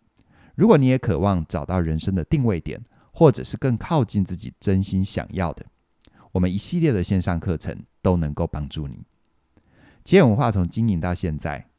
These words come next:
正好满十年了。从外界的眼光看我们，很多朋友会觉得我跟我的团队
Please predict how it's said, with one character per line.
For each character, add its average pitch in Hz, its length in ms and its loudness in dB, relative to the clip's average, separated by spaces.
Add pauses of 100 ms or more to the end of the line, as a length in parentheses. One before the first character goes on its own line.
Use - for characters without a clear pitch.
(200)
正 113 160 2
好 80 140 -2
满 76 180 -6
十 - 240 -8
年 67 220 -8
了。 60 180 -16 (520)
从 92 180 0
外 160 160 4
界 131 160 0
的 95 100 0
眼 73 180 -6
光 80 200 -4
看 85 220 -4
我 64 140 -6
们， 55 200 -14 (280)
很 - 160 -4
多 110 120 4
朋 107 200 0
友 85 100 0
会 95 160 0
觉 73 260 -8
得 71 300 -10 (160)
我 85 160 -4
跟 123 160 2
我 120 120 2
的 57 100 -8
团 - 280 -10
队 90 260 -2